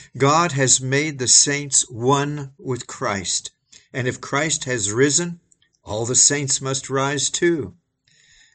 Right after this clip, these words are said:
My soul takes firm hold on this,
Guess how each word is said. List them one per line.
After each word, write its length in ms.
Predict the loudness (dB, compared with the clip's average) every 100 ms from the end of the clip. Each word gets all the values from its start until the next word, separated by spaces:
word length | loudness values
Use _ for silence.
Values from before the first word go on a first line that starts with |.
| _
My 280 | -6 -4 2
soul 480 | 4 4 4 2 0
takes 520 | -2 -4 -2 0 0
firm 480 | -2 -4 -4 -4 -4
hold 440 | 0 2 4 2
on 200 | 0 -2
this, 380 | -4 -2 0